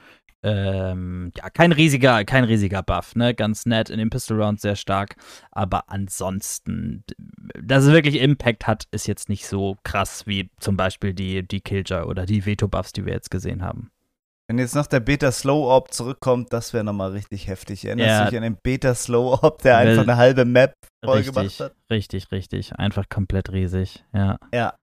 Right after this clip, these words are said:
Speaker 2: also Sage früher in der Beta wirklich ein absoluter Pflichtpick. Sage ja auch der Agent, der Tens zum ersten Valorant-Spieler, Radiant hieß ja früher Valorant, ähm,
Speaker 1: Mhm.
Speaker 2: der Welt gemacht hat. Ähm, aber, äh, ja, mittlerweile so ein bisschen verschwunden.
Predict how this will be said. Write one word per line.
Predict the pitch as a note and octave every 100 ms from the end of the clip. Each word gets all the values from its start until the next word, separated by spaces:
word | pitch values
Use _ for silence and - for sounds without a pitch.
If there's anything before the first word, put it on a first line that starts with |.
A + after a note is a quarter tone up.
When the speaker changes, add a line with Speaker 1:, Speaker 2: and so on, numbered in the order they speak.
| _ _ -
Speaker 2:
also | A#2
Sage | A2 - B2+ -
früher | - - C3 C3
in | A2+
der |
Beta | A2 B2 B2 G#2+
wirklich | A#2 A2+
ein | A2+
absoluter | - C3+ - C3 B2+
Pflichtpick. | - - - - C3+ -
Sage | - C3
ja | C#3+ -
auch | B2+
der | C#3+ D3 C3+
Agent, | C3+ B2+ B2+ A#2+
der | B2 A#2
Tens | C3 C3+ C3+
zum | - B2
ersten | A2+ C3 - - B2+ A#2+ - -
Valorant-Spieler, | G#2 G2 C3 D#3+ D3+ A2+ G#2+ G#2 G#2 - - A2+ A#2 C3+ A#2+ -
Radiant | G2 G#2 A#2 A2
hieß | G#2+ A2
ja | G#2+
früher | - A2+ G#2+ F2
Valorant, | A2 A#2 F#2 F#2 B2 - - - -
ähm, | A2+ A#2+ A2+ A2 G2
Speaker 1:
Mhm. | A#2+ -
Speaker 2:
der | A#2+ A2
Welt | B2+ C3+ -
gemacht | A2 A2 - -
hat. | C3+ - -
Ähm, | - A2+ A2+ A2+ A2+ A2 G2+ -
aber, | - G#2+ A2 A2 G#2+ C#2+
äh, | G#2 G#2+ G#2
ja, | G2+ G2 - -
mittlerweile | G#2+ - G2 G#2 G#2 G#2+
so | G2+
ein | G2+
bisschen | A#2 A#2
verschwunden. | A#2 A#2 A#2 C3 A#2+ B2+ B2+